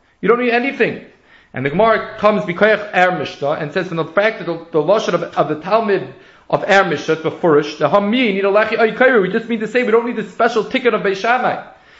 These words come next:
And therefore say the Rashba and the Ritva, that's Kufa what the Chiddush of this Talmud is coming to say. It's,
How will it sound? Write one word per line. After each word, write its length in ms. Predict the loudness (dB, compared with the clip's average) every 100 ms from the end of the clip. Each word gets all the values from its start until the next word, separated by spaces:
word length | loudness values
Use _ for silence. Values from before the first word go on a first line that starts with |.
| -20 -20 _ _
And 220 | -6 -6 -2
therefore 220 | 0 0
say 180 | 0 2
the 100 | 4
Rashba 280 | 4 4
and 100 | 0
the 40 | 0
Ritva, 240 | 0 0
that's 180 | -2 -2
Kufa 240 | -6 0 0
what 380 | 2 2 0
the 80 | -2
Chiddush 380 | -2 -2 -4 -4
of 60 | -4
this 140 | -4
Talmud 300 | 0 0 0
is 80 | 0
coming 240 | -2 0
to 100 | -4
say. 480 | 0 2 2 0 -6 -18 _
It's, 100 | -20